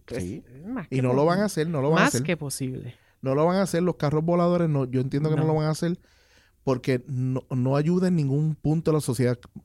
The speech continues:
Speaker 2: más
Speaker 1: No.
Speaker 2: que volar.
Speaker 1: No, no deberían
Speaker 2: Es, es,
Speaker 1: permitirlo.
Speaker 2: no, es, es, es más, es contaminar más un aire, más co-, o sea, por todos
Speaker 1: Y
Speaker 2: lados.
Speaker 1: la gente, pues, se da su
Speaker 2: Fuera de que
Speaker 1: trago.
Speaker 2: suena cool, nada.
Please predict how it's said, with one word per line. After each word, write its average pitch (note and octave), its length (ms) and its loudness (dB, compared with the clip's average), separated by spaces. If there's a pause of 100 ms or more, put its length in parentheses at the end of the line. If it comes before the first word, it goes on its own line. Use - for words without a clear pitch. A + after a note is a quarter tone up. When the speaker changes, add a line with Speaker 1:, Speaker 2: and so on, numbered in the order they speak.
Speaker 2:
más C3 180 2
Speaker 1:
No. C#3+ 60 0
Speaker 2:
que A#2+ 60 0
volar. A#2 340 2 (800)
Speaker 1:
No, D#3+ 180 -2
no F3+ 180 0
deberían C4 440 2
Speaker 2:
Es, - 20 -2
es, A#3+ 120 2
Speaker 1:
permitirlo. D#3 440 2
Speaker 2:
no, D3+ 300 2
es, E3 160 0
es, D3+ 220 2
es D3 140 2
más, F3+ 260 0
es E3+ 100 -2
contaminar E3+ 720 2
más F3+ 140 4
un D#3+ 180 2
aire, E3 320 2
más D3 180 0
co-, - 100 -14
o C#3 80 -4
sea, B2+ 140 -2
por - 200 -6
todos F3 200 0
Speaker 1:
Y F3 40 4
Speaker 2:
lados. E3 140 4
Speaker 1:
la E3+ 140 4
gente, F#3 580 2
pues, D#3 220 -2 (160)
se - 200 -10
da C#3+ 180 -4
su - 60 -16
Speaker 2:
Fuera D3 180 4
de G3+ 80 6
que G#3 60 4
Speaker 1:
trago. G3 160 2
Speaker 2:
suena G3 200 2
cool, G#3+ 320 0 (520)
nada. C3 380 -2